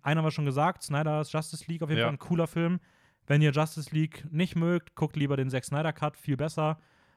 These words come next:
Speaker 1: Aber da brauchen wir jetzt auch nicht so viel sagen. Ich glaub, entweder man hat davon schon was gehört oder nicht.
Speaker 2: Ja.
Speaker 1: Ähm,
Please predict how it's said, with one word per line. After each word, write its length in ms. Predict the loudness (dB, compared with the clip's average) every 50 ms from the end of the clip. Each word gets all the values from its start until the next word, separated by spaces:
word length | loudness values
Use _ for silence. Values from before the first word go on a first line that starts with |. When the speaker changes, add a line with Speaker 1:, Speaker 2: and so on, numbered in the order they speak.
| _ _
Speaker 1:
Aber 180 | -4 0 2 2
da 80 | 2 4
brauchen 160 | 4 2 2
wir 40 | 2
jetzt 80 | 2
auch 40 | 2
nicht 120 | 0 0
so 100 | -2 -4
viel 160 | -2 -2 0 2
sagen. 280 | 4 4 4 4 2 0
Ich 100 | 0 -2
glaub, 140 | -2 -2 0
entweder 260 | -2 0 0 0 2
man 80 | 0 0
hat 80 | 0 -2
davon 220 | -2 -2 -4 -4
schon 140 | -2 -2 -4
was 120 | -4 -4
gehört 260 | -2 -2 -2 0 -2
oder 120 | -2 -4 -2
nicht. 280 | -2 -2 -2 -4 -8 _ _ _ _
Speaker 2:
Ja. 160 | -2 -2 -2 -2 _ _ _ 0
Speaker 1:
Ähm, 560 | 2 4 4 4 4 4 4 2 2 0